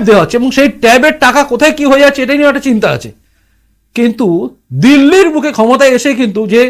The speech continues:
সংকল্পপত্র ছিল সেই অনুযায়ী কিন্তু তারা দিল। এরপরে যেটা সবচেয়ে বেশি আমার কাছে মনে হয়েছে গুরুত্বপূর্ণ, কারণ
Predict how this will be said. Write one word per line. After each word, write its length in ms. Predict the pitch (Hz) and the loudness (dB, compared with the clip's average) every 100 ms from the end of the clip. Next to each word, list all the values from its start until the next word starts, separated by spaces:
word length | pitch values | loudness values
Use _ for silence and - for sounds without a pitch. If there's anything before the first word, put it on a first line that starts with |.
| 240 _ _ | -4 _ _
সংকল্পপত্র 920 | - 262 277 339 339 330 - 247 - 269 | 0 2 2 2 2 2 -2 -4 -4 -6
ছিল 140 | 233 | -4
সেই 200 | 233 240 240 | 0 2 2
অনুযায়ী 220 | 226 208 | 2 0
কিন্তু 180 | 214 254 | -2 -2
তারা 180 | 185 135 | -2 -4
দিল। 100 | 101 90 _ _ _ _ _ _ - - 381 | -8 -14 _ _ _ _ _ _ -12 0 2
এরপরে 340 | 440 427 392 | 4 4 2
যেটা 180 | 330 330 | 2 -2
সবচেয়ে 400 | 294 277 - 320 | -2 -4 -4 -4
বেশি 140 | 277 254 214 | -4 0 0
আমার 180 | 220 330 | 2 2
কাছে 160 | 294 294 247 | 0 0 0
মনে 120 | 247 | 0
হয়েছে 180 | 233 254 | 0 -2
গুরুত্বপূর্ণ, 520 | 208 226 - - 151 135 | -4 -4 -4 -4 -6 -2
কারণ 200 | 269 254 | 2 2